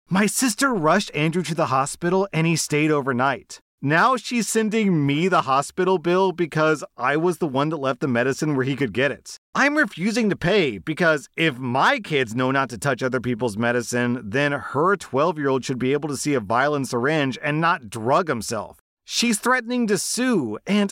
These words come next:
I really don't want to go down the legal route with this. Am I the butthole for not paying the hospital bills? Okay, all right. So this is pretty simple.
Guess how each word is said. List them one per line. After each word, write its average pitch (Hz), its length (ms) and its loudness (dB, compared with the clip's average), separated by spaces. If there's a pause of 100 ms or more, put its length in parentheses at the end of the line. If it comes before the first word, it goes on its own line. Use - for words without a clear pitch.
I 247 180 0
really 175 440 2
don't 147 220 -2
want 147 120 -2
to 143 60 0
go 127 160 0
down 139 200 0
the 131 80 0
legal 120 340 0
route 117 240 0
with 113 140 -6
this. - 380 -10 (240)
Am 107 160 0
I 147 160 0
the 233 120 0
butthole 131 340 0
for 127 100 -4
not 127 200 0
paying 127 220 0
the 110 80 0
hospital 104 440 -2
bills? 165 460 -2 (260)
Okay, 110 380 -2 (100)
all 160 160 2
right. 85 300 -4 (400)
So 190 260 2
this 208 240 0
is 233 120 -4
pretty 160 320 -2
simple. 139 760 0